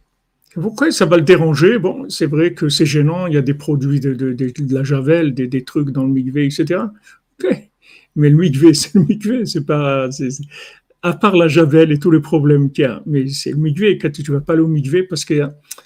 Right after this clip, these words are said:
c'est-à-dire, c'est des niveaux de conscience, c'est tout. Et ça, c'est pour tout dans la vie. Je vous donne cet exemple parce que je l'ai vécu il y a, il y a une heure, mais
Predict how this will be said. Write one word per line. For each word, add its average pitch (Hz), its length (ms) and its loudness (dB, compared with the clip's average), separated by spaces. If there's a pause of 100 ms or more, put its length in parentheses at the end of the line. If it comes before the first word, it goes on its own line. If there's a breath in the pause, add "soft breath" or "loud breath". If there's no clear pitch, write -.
(140 loud breath)
c'est-à-dire, 156 260 -2
c'est 190 160 -2
des 196 140 2
niveaux 214 260 2
de 190 60 -12
conscience, 220 580 -2
c'est 165 120 -10
tout. 202 220 -12 (380)
Et - 80 -2
ça, 262 180 2
c'est 262 220 0
pour - 180 -6
tout 320 220 4
dans 196 140 0
la 175 100 0
vie. 147 220 -4
Je 147 60 -12
vous 160 40 -12
donne 160 200 -2
cet 170 120 0
exemple 151 320 -2
parce 160 160 -8
que 147 280 0
je 139 180 -2
l'ai 139 80 0
vécu 143 300 -4
il 156 80 -2
y 147 40 0
a, 135 160 -4
il 135 200 -2
y 139 60 -2
a 139 40 0
une 160 180 0
heure, 214 160 -2
mais 151 220 -4